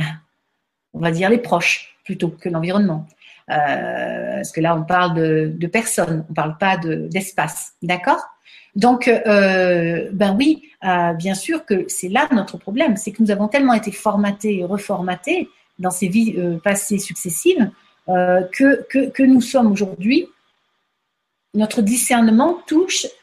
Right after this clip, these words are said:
cette, euh, ce que je sens profondément qui est en train de se développer en ce moment, puisque nous sommes en train de nous reprogrammer à ça.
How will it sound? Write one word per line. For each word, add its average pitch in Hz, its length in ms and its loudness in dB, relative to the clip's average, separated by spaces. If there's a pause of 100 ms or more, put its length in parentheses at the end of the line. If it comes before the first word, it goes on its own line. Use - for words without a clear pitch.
(1000)
cette, 220 460 -4
euh, 196 440 -2
ce - 160 -6
que 208 120 -2
je 202 120 2
sens 359 280 -2 (220)
profondément 240 600 2
qui - 140 -2
est 220 40 4
en 220 60 4
train 320 160 2
de 320 40 2
se 277 100 -2
développer 220 360 2
en 220 60 0
ce - 80 -12
moment, 415 200 2
puisque 277 200 -4
nous 240 100 4
sommes 247 220 0
en 240 80 2
train 262 180 0
de 226 120 4
nous 208 100 4
reprogrammer 214 720 0
à 170 80 -8
ça. - 280 -4